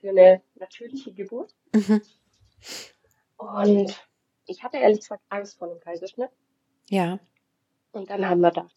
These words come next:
Speaker 1: „Ja, nein, es kommt schon irgendwann raus, das Kind.“
Speaker 2: <laughs>
Speaker 1: Wir haben dann, äh, mein Mann war bei mir im Krankenhaus. Wir hatten schon das Familienzimmer. Er ist abends nach Hause gegangen. Ich hab gesagt, „Wenn's losgeht,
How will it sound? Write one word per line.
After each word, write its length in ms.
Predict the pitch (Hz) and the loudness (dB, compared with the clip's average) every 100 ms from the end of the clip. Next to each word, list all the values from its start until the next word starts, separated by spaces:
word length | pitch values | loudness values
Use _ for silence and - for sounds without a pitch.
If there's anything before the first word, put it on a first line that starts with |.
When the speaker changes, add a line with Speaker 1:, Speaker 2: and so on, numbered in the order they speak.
| - | -16
Speaker 1:
„Ja, 320 | 247 269 277 277 _ _ _ | -6 2 2 0 _ _ _
nein, 240 | - 311 311 _ _ _ _ _ _ _ _ | -20 -20 _ _ _ _ _ _ _ _ _
es 180 | - - | -20 -6
kommt 220 | 202 208 | 0 2
schon 120 | - | 6
irgendwann 460 | 156 160 170 175 226 | 6 6 2 2 4
raus, 240 | 208 196 | 8 6
das 160 | - 170 | 4 -12
Kind.“ 380 | - 254 220 - - | -12 -14 -14 -18 -10
Speaker 2:
<laughs> 480 | 220 240 269 247 _ - 214 - 220 - - _ _ _ - - - - _ _ _ _ - - | -8 -4 -4 -6 _ -20 -20 -6 -6 -6 -16 _ _ _ -20 -20 -20 -20 _ _ _ _ -20 -20
Speaker 1:
Wir 180 | 180 180 | -16 -4
haben 220 | 185 180 | 0 0
dann, 400 | 175 165 165 165 _ _ _ _ - | 2 2 0 -8 _ _ _ _ -20
äh, 380 | 180 170 165 170 _ _ _ _ _ _ _ - | -12 -6 -6 -8 _ _ _ _ _ _ _ -12
mein 160 | 180 | 0
Mann 160 | 196 226 | 6 8
war 140 | 202 | 8
bei 120 | 180 | 6
mir 160 | 180 170 | 2 0
im 100 | 175 | 0
Krankenhaus. 760 | 247 269 277 247 240 240 240 _ _ _ _ _ _ _ _ - | -2 -4 -4 0 4 4 0 _ _ _ _ _ _ _ _ -12
Wir 160 | 185 | -2
hatten 160 | 165 170 | 2 2
schon 140 | 175 | 2
das 80 | 160 | -4
Familienzimmer. 1040 | 175 170 202 220 220 208 - 196 196 196 | -4 -2 4 6 8 6 4 0 4 4
Er 120 | - | 4
ist 140 | 180 - | 2 4
abends 280 | 180 180 - | 2 2 -8
nach 140 | 175 | -6
Hause 300 | 254 277 262 | 0 6 6
gegangen. 580 | 226 214 208 214 208 208 | 4 4 4 8 6 6
Ich 60 | |
hab 100 | 175 | -2
gesagt, 280 | - 180 170 | -8 -20 -20
„Wenn's 240 | 156 156 - | -20 -20 -14
losgeht, 500 | 196 202 - 175 | -14 -14 -14 -14